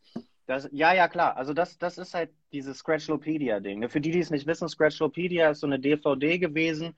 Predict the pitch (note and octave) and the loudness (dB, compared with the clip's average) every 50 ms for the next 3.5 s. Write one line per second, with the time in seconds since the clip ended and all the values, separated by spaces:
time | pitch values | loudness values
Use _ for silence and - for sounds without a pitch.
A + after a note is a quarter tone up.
0 | _ _ _ _ _ _ _ - - - D3 C#3 C3+ C3+ C3+ C#3 C3+ - - F#3 | _ _ _ _ _ _ _ -10 -4 0 2 6 8 8 8 8 6 2 2 4
1 | E3 D#3+ D#3 D3+ D#3 C3+ B2+ C#3 D3 D3 D3+ D3 D3 C#3+ - - C3 - - C#3+ | 6 6 8 8 8 8 8 8 6 6 4 0 -2 -2 -2 -2 -4 -4 -4 -8
2 | C#3 - - - _ - C3+ C3 A#2+ A#2+ A2 A2 B2+ C#3 C3 - - G#2+ F#2+ - | -10 -10 -12 -14 _ -6 -4 -4 -4 -4 -2 2 2 2 2 2 2 2 2 4
3 | A2 A#2 - C3+ B2+ - C3+ B2+ A#2+ | 4 4 4 2 0 2 2 2 2